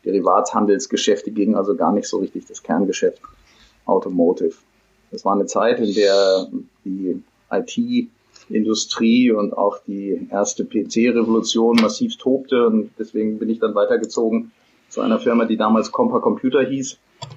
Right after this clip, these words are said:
nach München, äh, die den Laptop erfunden hat und, äh, war dort knappe sechs Jahre in der Zeit, in der Compaq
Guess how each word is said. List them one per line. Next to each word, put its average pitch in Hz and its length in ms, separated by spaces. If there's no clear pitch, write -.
nach 110 180
München, 135 640
äh, - 40
die 104 60
den 95 260
Laptop 127 380
erfunden 120 560
hat 117 320
und, 107 420
äh, 110 40
war 101 500
dort - 320
knappe 117 260
sechs 110 240
Jahre 113 500
in 107 120
der 107 140
Zeit, 107 380
in 104 200
der 98 200
Compaq 113 460